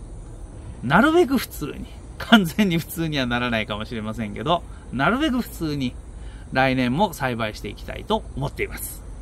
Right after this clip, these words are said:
ぜひ、チャンネル登録、ベルマークを押していただいて、新しい動画をチェックしてみてください。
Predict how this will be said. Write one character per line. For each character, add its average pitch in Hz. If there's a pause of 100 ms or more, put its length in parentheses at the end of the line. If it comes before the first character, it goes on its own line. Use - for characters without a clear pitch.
(880)
ぜ 214
ひ、 240 (440)
チ -
ャ 185
ン 202
ネ 202
ル 175
登 151
録、 110
ベ 113
ル 208
マ 233
ー 156
ク 127
を 104
押 107
し -
て 233
い 196
た 185
だ 160
い 139
て、 131 (680)
新 139
し 127
い 107
動 113
画 151
を 175
チ 175
ェ -
ッ -
ク -
し -
て -
み -
て -
く -
だ -
さ -
い。 -